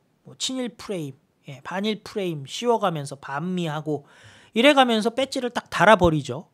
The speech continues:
그리고 나서 방탄을 합니다. 어떻게 범죄자가, 예, 입법부에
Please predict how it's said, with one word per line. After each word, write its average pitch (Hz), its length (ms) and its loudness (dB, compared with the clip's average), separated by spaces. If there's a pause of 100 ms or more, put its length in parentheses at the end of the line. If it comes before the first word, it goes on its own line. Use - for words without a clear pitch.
(120)
그리고 247 380 -2
나서 233 380 -2 (100)
방탄을 190 520 -2
합니다. 185 440 -4 (400)
어떻게 233 380 -4
범죄자가, 165 1040 -2 (200)
예, 151 100 -14
입법부에 180 1400 -2